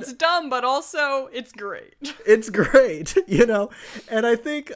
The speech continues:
Speaker 2: I don't know, I, I'm, I'm pretty sure Lewis is not, like, actually believes, well, I don't know what he, I, I mean,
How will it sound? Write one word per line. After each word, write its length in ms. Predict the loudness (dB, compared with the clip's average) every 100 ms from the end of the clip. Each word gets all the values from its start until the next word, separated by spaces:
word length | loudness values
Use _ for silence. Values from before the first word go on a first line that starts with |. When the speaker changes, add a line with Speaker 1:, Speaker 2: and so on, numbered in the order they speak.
| -4
Speaker 2:
I 100 | -2
don't 160 | 0
know, 180 | 0 0
I, 460 | 4 2 2 -4 -6
I'm, 120 | -4
I'm 140 | -6
pretty 220 | -4 -2
sure 240 | 0 2 2
Lewis 360 | 2 0 0
is 140 | -4 -4
not, 340 | -2 -2 -2
like, 320 | -4 -4 -6 _ _ _ -20 _ _
actually 520 | 6 6 4 -2 -2
believes, 580 | 0 0 0 0 -4 -12 _ _
well, 140 | -6 -2
I 120 | 2
don't 160 | 2 2
know 180 | 0
what 140 | 0 -2
he, 160 | -6 -10 -20 -20 -20 _
I, 200 | -2 -2
I 120 | -2 -6
mean, 300 | -6 -8